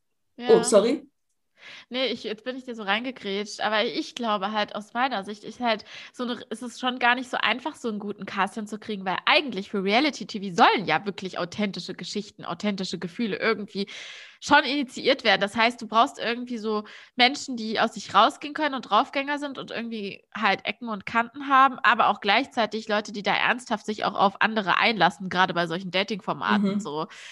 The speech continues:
Speaker 1: Das ist gar nicht so einfach. Also ich würde sagen, ich, ich würde ja gern sowas mal, äh, so, so ein Cast mal damit dabei sein und das mit aussuchen. Ich glaub, ich hätte da ein richtig gutes Näschen für.
Speaker 2: Vielleicht. Wie heißt denn nochmal diese Serie, die du mir empfohlen hast?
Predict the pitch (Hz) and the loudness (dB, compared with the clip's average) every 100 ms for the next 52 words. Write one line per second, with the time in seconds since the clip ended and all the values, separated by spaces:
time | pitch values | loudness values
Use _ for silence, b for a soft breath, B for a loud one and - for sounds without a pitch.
0 | B B - 190 - - 175 170 180 254 | B B -10 -10 -8 2 4 4 -2 2
1 | 247 294 339 208 170 - 208 202 170 214 | 4 4 2 2 2 4 2 2 0 -4
2 | - 254 226 247 247 240 214 - - - | -2 -4 -2 4 6 6 0 -10 -10 -6
3 | 240 240 247 247 254 269 202 170 - 180 | -6 -4 0 4 4 2 -2 -4 -4 -2
4 | 170 185 - 139 131 175 185 180 185 180 | -2 -2 -8 -14 -14 -14 -10 -10 -10 -12
5 | 180 - 190 196 - 170 170 _ _ - | -12 -2 0 0 -2 -4 -4 _ _ -6
6 | 196 190 190 196 190 180 190 170 160 165 | -4 -2 -2 2 4 4 4 4 2 2
7 | 170 180 170 - 185 208 202 - 180 - | -4 -8 -10 -2 2 2 -2 -12 -12 -8
8 | 185 - 190 180 170 180 392 - 480 523 | -8 -4 -4 0 -2 0 -4 -4 -4 -2
9 | 539 587 - 605 622 494 466 - 508 494 | -2 -4 4 4 4 -2 -4 -4 -2 0
10 | 494 - - - 175 285 233 196 - - | 0 -4 -14 -2 2 6 4 2 -4 -4
11 | - 233 240 294 254 262 240 233 208 226 | 4 8 8 8 8 8 8 6 4 6
12 | 247 247 247 214 185 247 302 262 247 - | 6 4 2 2 4 8 10 10 6 2
13 | 262 262 254 254 254 262 - | 4 4 4 2 2 -2 -10